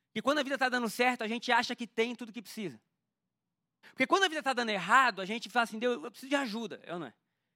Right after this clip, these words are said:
Eu preciso de ajuda. Sabe, Pedro pescou a noite inteira e tá lá e fala assim, "Cara, eu preciso de ajuda, o que que eu vou fazer da minha vida?"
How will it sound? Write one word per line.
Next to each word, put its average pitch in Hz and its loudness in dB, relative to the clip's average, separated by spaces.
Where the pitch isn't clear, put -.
Eu 226 2
preciso 311 -6
de 349 0
ajuda. 233 -4
Sabe, 285 -2
Pedro 302 -2
pescou 269 -2
a 262 4
noite 262 -4
inteira 269 -2
e 240 -4
tá 269 0
lá 262 6
e 277 4
fala 247 -2
assim, 247 -12
"Cara, 269 -6
eu - -10
preciso 277 -10
de 254 -8
ajuda, 240 -8
o 220 -12
que 233 -16
que - -10
eu 285 -4
vou 262 -4
fazer 240 2
da 269 -2
minha 254 -2
vida?" 214 -4